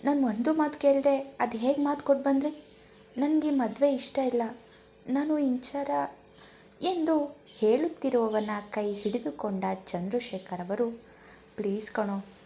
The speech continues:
ಮದುವೆ ಇಷ್ಟ ಇಲ್ಲ ಅಂತ ಮಾತ್ರ ಹೇಳ್ಬೇಡ" ಎಂದವರಿಗೆ, "ಅಪ್ಪ, ಅದಕ್ಕೆ ನಾನು ಯಾಕೆ ಮದುವೆ ಆಗಬೇಕು? ನಾನೇ ಅವಳಿಗೆ ಒಳ್ಳೆ ಹುಡುಗನನ್ನು ಹುಡುಕಿ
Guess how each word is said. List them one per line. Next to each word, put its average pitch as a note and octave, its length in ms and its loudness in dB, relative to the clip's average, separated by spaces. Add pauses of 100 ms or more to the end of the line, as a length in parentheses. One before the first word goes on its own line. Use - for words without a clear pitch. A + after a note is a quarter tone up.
(160)
ಮದುವೆ G3 360 2
ಇಷ್ಟ - 260 -4 (100)
ಇಲ್ಲ A#3+ 160 0
ಅಂತ A3+ 280 -2
ಮಾತ್ರ G#3+ 340 -4
ಹೇಳ್ಬೇಡ" G3+ 400 -2 (760)
ಎಂದವರಿಗೆ, F#3+ 720 0 (1120)
"ಅಪ್ಪ, G#3 220 -2 (600)
ಅದಕ್ಕೆ A#3+ 340 0
ನಾನು A#3+ 380 0
ಯಾಕೆ C4+ 240 2
ಮದುವೆ A3+ 200 0
ಆಗಬೇಕು? G#3+ 500 -2 (480)
ನಾನೇ G#3 320 0
ಅವಳಿಗೆ C4 640 0 (160)
ಒಳ್ಳೆ A#3 280 4
ಹುಡುಗನನ್ನು A#3 600 0
ಹುಡುಕಿ A3 460 -4